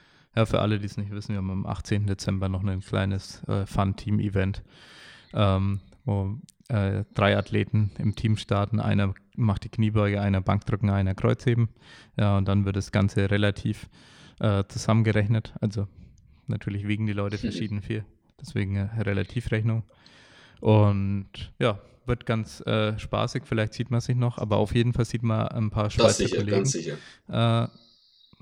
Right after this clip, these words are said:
Speaker 1: ja, habe ich schon gesehen bei den Meldungen. Na, <laughs> ansonsten, äh,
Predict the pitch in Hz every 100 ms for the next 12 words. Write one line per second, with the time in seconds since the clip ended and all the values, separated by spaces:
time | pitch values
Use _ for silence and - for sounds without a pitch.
0 | - - 110 101 - - 113 110 110 110
1 | 110 107 - 113 117 113 110 107 110 110
2 | 113 113 _ _ - - _ _ 107 101
3 | 104 - _ _ _ _ - - 151 -
4 | - 147 156 - - - - 107 - 117
5 | - - 143 139 - - _ - _ _
6 | _ _ - - 113 107 104